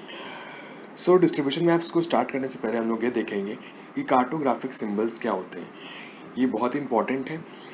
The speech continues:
आपका अगर वाइवा का क्वेश्चन है, तो वाइवा का paper है, तो उसमें पूछा जाएगा कि what are the cartographic symbols। तो आपको तीन cartographic symbols बताने होंगे, तीन type के होते हैं, point, line and area। Plus ये पूछ सकते हैं कि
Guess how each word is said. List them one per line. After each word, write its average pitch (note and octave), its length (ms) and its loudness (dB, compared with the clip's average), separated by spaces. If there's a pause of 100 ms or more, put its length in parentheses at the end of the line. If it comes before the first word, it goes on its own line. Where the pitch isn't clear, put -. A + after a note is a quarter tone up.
(340)
आपका B2+ 300 6
अगर C#3+ 160 10
वाइवा A#2 320 8
का C#3 100 4
क्वेश्चन - 400 2
है, A2 200 2
तो G2+ 140 -4
वाइवा A2 300 4
का C3+ 120 -4
paper A2+ 300 -2
है, G#2+ 200 -6 (440)
तो B2+ 80 6
उसमें C3+ 280 2
पूछा C3+ 180 -2
जाएगा A2+ 260 4
कि B2+ 220 -4
what B2+ 220 0
are B2+ 140 0
the C#3 120 -2
cartographic A#2 540 0 (100)
symbols। G#2 260 4 (920)
तो - 60 4
आपको C3+ 200 2
तीन D3+ 280 2
cartographic B2 560 2
symbols A2 420 0
बताने G#2 280 -2
होंगे, A2+ 180 -2
तीन A2+ 300 -2
type A2+ 240 -2
के A2+ 80 -2
होते A2 200 2
हैं, B2+ 120 -2
point, A2 200 2
line G#2+ 200 -4
and A2+ 260 -2
area। G#2 160 -2 (1040)
Plus D#3+ 280 2 (520)
ये E3+ 120 10
पूछ E3 220 6
सकते A2 300 0
हैं D#3 200 2 (560)
कि E3+ 220 8